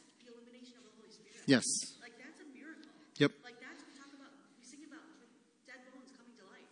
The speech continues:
Speaker 2: Yes.
Speaker 1: That's the work of the Spirit.
Speaker 2: Yep.
Speaker 1: That's
Speaker 2: Amen.
Speaker 1: the beauty of what that is. You know, and then our sanctification process as we go, and that He keeps us and has to live in our bodies.
Speaker 2: Yes. Yes. Yeah, absolutely. And I love that because it's all, again, it's all finds its origin in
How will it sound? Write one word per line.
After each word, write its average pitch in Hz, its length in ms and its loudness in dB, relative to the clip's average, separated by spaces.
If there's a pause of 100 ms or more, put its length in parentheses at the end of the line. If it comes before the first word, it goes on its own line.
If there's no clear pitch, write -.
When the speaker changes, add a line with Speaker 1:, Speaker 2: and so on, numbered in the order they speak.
Speaker 2:
Yes. 135 160 12 (240)
Speaker 1:
That's - 320 -10
the - 160 -16
work 320 80 -10
of - 80 -10
the - 160 -10
Spirit. - 400 -14 (240)
Speaker 2:
Yep. 143 160 12
Speaker 1:
That's - 480 -10
Speaker 2:
Amen. 147 320 12
Speaker 1:
the - 160 -2
beauty - 160 -10
of - 80 -12
what - 160 -14
that - 240 -16
is. - 560 -18 (400)
You 240 80 -16
know, 233 80 -14 (160)
and 226 160 -16
then 214 80 -14
our 208 160 -14
sanctification 214 720 -18
process 202 320 -18
as 190 240 -20
we 196 80 -20
go, 233 160 -16
and 180 160 -14
that 180 160 -12
He - 160 -16
keeps - 240 -18
us 165 240 -16
and 160 160 -14 (480)
has 220 160 -16
to 190 160 -18
live 202 80 -18
in 208 80 -16
our 190 160 -14
bodies. - 400 -14 (240)
Speaker 2:
Yes. 151 160 12 (320)
Yes. 170 240 12 (720)
Yeah, 180 280 12
absolutely. 180 360 12
And 170 120 12
I 185 80 12
love 185 260 12
that 156 180 12
because 156 220 12
it's - 200 10
all, 160 280 12
again, 156 220 12
it's 131 160 10
all 160 240 12
finds 170 280 12
its 143 120 6
origin 151 500 12
in 147 440 12